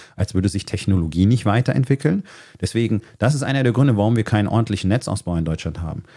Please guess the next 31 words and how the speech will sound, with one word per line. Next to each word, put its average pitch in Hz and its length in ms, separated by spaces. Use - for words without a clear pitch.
Gar 101 160
nicht 127 160
mal, 107 240
weil 95 60
es 95 100
keiner 104 220
geschissen 131 360
gekriegt 139 360
hat 107 120
von 87 120
der 80 80
Politik, - 500
sondern 101 320
es 110 140
gibt - 180
ja 131 100
offensichtlich 123 460
auch 113 100
keinen 131 200
Bedarf. - 420
Wenn 127 160
sich 139 140
die 139 100
Unternehmer 170 840
seit 120 200
zwanzig 151 320
Jahren 151 240
mal 113 100
richtig 139 300
aufgelehnt 107 640
hätten 76 340